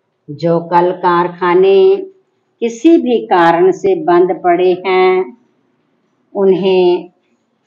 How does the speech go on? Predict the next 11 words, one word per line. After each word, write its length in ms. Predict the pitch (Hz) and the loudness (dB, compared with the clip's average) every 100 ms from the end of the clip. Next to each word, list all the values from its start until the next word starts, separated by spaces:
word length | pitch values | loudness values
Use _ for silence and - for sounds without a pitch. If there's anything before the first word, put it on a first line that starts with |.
| _ | _
फिर 360 | _ 247 285 311 | _ 0 2 2
से 460 | 311 254 143 101 - _ _ _ _ _ _ _ _ _ | 0 -4 -4 -6 -18 _ _ _ _ _ _ _ _ _
चालू 480 | 196 190 240 311 | 0 2 2 0
करवाने 720 | 311 214 190 175 170 175 185 185 | 2 2 2 2 2 2 2 0
के 240 | 185 185 | 0 -2
लिए 680 | 185 180 185 185 180 180 - _ _ _ _ _ | 0 0 2 2 2 -2 -8 _ _ _ _ _
सरकार 680 | _ 196 180 175 175 170 175 | _ -4 -4 -2 0 2 0
को 520 | 175 190 180 175 170 170 - - _ _ _ _ _ | -2 0 2 4 2 -2 -12 -20 _ _ _ _ _
पूरे 420 | 214 226 285 311 | -2 2 2 2
पूरे 440 | 302 - 190 175 180 | 0 -6 -4 -2 -4
प्रयत्न 880 | 170 180 170 170 180 190 185 180 | -4 -4 2 0 0 -4 -2 -4